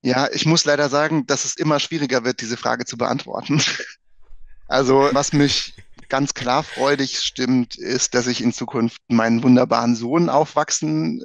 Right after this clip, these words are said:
sehe. Aber das ist natürlich eine sehr privatistische Freude <laughs> und nicht das, was dich antreibt.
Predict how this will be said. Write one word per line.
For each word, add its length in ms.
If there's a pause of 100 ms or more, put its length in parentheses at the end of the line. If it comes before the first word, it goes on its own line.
sehe. 440 (680)
Aber 200
das 160
ist 120
natürlich 380
eine 140
sehr 160
privatistische 1040
Freude 540 (320)
<laughs> 220
und 180
nicht 220
das, 320
was 420 (140)
dich 180
antreibt. 640